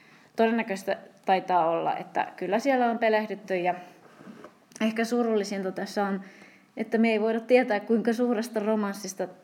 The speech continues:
näiden miniöiden ja ritarien välillä on ollutkaan kyse, koska loppu ei ollut kauhean ruusuinen sitten. He eivät siis olleet missään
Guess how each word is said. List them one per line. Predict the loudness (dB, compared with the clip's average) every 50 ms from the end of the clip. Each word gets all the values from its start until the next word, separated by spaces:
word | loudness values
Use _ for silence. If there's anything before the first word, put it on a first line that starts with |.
| _ -10
näiden | -6 -6 -4 -2 -2 -2 0
miniöiden | 0 0 2 2 2 2 0 -2 -2 -4 -6
ja | -6 -4
ritarien | -4 -4 0 0 0 0 0 -4 -4 -4
välillä | -4 -4 -4 -2 -4
on | -4 -4 -2 -2
ollutkaan | -2 -2 -4 -6 -6 -6 -6 -6 -6 -4
kyse, | -6 -8 -6 -4 -6 -6 -6 -10 -20 -20 _ _ _ _ _ _ _ _ _ _ _
koska | -20 -18 -10 -6 -4
loppu | -4 -4 -4 -6 -6 -4 -2
ei | 0 0 0
ollut | -2 -4 -6 -10
kauhean | -8 -6 -6 -4 -6 -6 -8 -10 -8
ruusuinen | -8 -8 -8 -8 -8 -10 -10 -10 -8 -10 -10
sitten. | -10 -12 -16 -18 _ -14 -14 -14 -14 -20 _ _ _ _ _ _ -20 -20 -20 -20 -20 -20 -20 -20 _ _ _ _ _ _ _ _ _ -2
He | 0
eivät | 2 2 2 0 -4 -2
siis | -2 -2 -2 0
olleet | 0 0 2 2 0 0
missään | -2 -4 -4 -4 -4 -4 -4 -4 -6